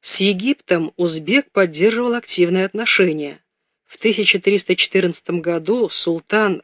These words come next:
Аль-Малик Аль-Насир выразил желание жениться на княжне из джучидов.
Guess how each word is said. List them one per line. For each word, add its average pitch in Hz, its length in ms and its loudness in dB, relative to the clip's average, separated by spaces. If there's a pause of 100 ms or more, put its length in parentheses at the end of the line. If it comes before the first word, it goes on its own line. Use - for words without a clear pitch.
Аль-Малик 180 1500 -2 (100)
Аль-Насир 170 880 0 (520)
выразил 226 580 4
желание 208 460 2
жениться 196 840 2
на 185 220 2
княжне 175 760 0 (380)
из 180 360 2
джучидов. 175 880 -2